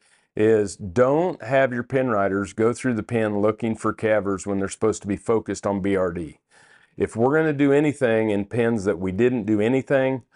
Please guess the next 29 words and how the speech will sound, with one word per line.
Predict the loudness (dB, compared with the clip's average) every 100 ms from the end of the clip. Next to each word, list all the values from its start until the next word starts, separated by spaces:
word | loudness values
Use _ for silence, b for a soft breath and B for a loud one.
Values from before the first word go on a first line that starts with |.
| b b _
we're | 0 2
gonna | 0
go | 2 0
back | 2 0 0 -2
to | 0
those | 0 0
pens | -2 0 0
after | -2 -2 -2 -4
we've | -2 -2 2
gotten | 0 0 -2
done, | 0 2 0 -4
because | -4 -2 0
our |
number | 0 2 2 2
one | 2 0
priority | 0 2 2 2 0
is | -4 0
riding | 2 2 0
our | -4
pens | -4 -4 -4
for | -6
B | -2 2
R | 2
D, | 2 0 -4
for | -4 -2
lameness, | 0 0 0 -2 -4
and | -8
for | -4 -2
illness. | 0 0 -4 -12